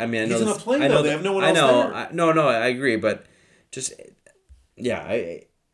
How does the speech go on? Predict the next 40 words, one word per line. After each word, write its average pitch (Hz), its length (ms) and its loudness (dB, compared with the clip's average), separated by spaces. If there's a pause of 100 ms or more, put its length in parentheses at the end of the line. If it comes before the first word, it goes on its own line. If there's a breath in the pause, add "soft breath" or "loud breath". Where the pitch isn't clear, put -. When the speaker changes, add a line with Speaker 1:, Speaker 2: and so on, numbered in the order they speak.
Speaker 1:
obviously 123 720 0
he 117 100 -6
was 107 140 -6
frustrated 110 400 -2
last 101 340 -4
year 98 460 -6
by 98 180 -2
that, 90 480 -8
even, 107 380 -6
even 127 180 -4
though 120 120 0
he 113 120 -2
was 110 100 -4
knowing 127 500 4
that 110 120 0
he 123 80 0
was 123 100 2
gonna 117 180 0
be 127 100 4
a 120 60 4
free 117 220 -4
agent. 107 320 0 (1120 soft breath)
I 135 120 -2
don't 131 100 0
know. 123 220 -2
Speaker 2:
Yeah, 156 240 -4
Speaker 1:
I - 60 -6
mean, 131 120 -4
he 139 60 -2
Speaker 2:
I, 139 80 2
Speaker 1:
might 147 140 0
Speaker 2:
um, 107 480 -6 (420)
Rozier 143 480 -2
feels 160 340 -4
like 127 180 -4
to 123 60 -16
me 113 220 -8
like 104 240 -10
a 101 80 -8
really 104 680 -6